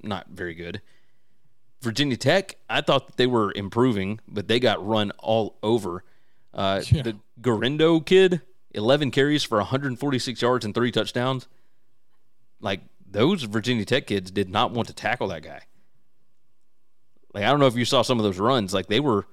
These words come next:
Speaker 1: <laughs> it looked like some of those defenders were running away from that guy. He's, he looks like a bowling ball running down the field. It's crazy.
Speaker 2: <laughs>
Speaker 1: Uh, just, just wild. Just wild.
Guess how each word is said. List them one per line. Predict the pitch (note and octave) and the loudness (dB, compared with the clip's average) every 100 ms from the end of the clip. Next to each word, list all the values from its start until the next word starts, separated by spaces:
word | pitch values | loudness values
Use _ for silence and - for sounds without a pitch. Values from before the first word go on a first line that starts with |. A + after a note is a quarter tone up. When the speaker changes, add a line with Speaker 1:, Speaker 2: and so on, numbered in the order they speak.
| - | -20
Speaker 1:
<laughs> | - - - - - | -16 -14 -12 -10 -2
it | C#3+ D#3+ E3 - F3+ - | 0 2 0 2 0 4
looked | E3+ G3 | 2 2
like | D3 - | -2 0
some | D#3+ | 0
of | D3 | 4
those | B2+ | 2
defenders | A2 G#2+ C#3 D3 A#2+ | 2 -2 0 0 0
were | A#2+ | 0
running | A2+ B2 | 0 0
away | G#2+ G#2 B2+ | 0 2 2
from | - G#2 | 0 -4
that | F2+ | -6
guy. | F2+ E2 D#2+ - - - | -8 -10 -12 -18 -20 -6
He's, | E3+ F#3 | -4 -2
he | - A3 | -2 0
looks | B3 A3 | 0 0
like | F#3 | 0
a | B2 | 2
bowling | G#2+ C#3 C#3+ A2 | 4 4 4 4
ball | G#2 F2 - - - - - - | 0 0 -10 -20 -20 -20 -20 -4
running | C3 C#3 B2+ | 2 2 2
down | B2 A#2+ | 0 -2
the | G2+ | -2
field. | G#2 F2+ | -6 -6
It's | A2 - | -10 -4
crazy. | C3 D#3+ C#3+ - - | -2 -2 -6 -16 -16
Speaker 2:
<laughs> | G3+ - - - - | -12 -12 -14 -16 -2
Speaker 1:
Uh, | B2 A#2+ A2+ - - - - - - D3+ | -2 0 -2 -6 -20 -20 -20 -20 -20 -14
just, | - F#3 - - - | -2 -2 -2 -10 -12
just | B2+ D#3+ A2+ | -6 -6 -4
wild. | G#2 G2 E2+ E2 - D3+ - - | -4 -4 -4 -14 -18 -20 -20 -16
Just | A#2+ C#3+ B2+ E2+ | -4 0 0 -4
wild. | G2 G2+ F#2+ F#2 | -4 -2 0 -2